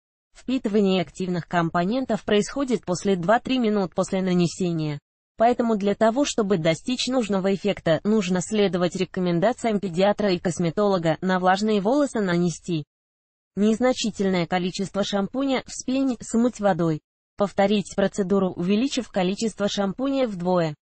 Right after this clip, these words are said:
Второй раз шампунь нужно подержать на волосах не менее пяти минут. Смыть тёплой водой. После мытья не использовать фен, локоны должны высохнуть естественным способом, без использования тёплого воздуха.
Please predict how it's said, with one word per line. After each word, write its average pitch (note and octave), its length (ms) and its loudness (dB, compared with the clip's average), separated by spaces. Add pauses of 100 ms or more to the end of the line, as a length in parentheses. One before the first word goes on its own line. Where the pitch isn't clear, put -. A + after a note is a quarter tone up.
(180)
Второй F#3+ 420 2
раз B3+ 180 0
шампунь G3+ 440 0
нужно F#3+ 340 0
подержать G3 540 0
на F#3+ 160 0
волосах F3 520 0
не A3 140 2
менее G#3+ 400 2
пяти F3 300 -4
минут. D3+ 320 -2 (520)
Смыть A3 360 -2
тёплой A#3+ 380 -2
водой. D#3 400 0 (160)
После G#3+ 320 0
мытья G3+ 400 2
не F#3+ 240 0
использовать F3+ 580 0
фен, D4 300 0
локоны F#3+ 440 2
должны G#3+ 440 2
высохнуть B3 540 -2
естественным F#3+ 680 -2
способом, E3+ 640 -2
без F#3 240 0
использования G3 760 -2
тёплого G#3 480 0
воздуха. E3 560 -2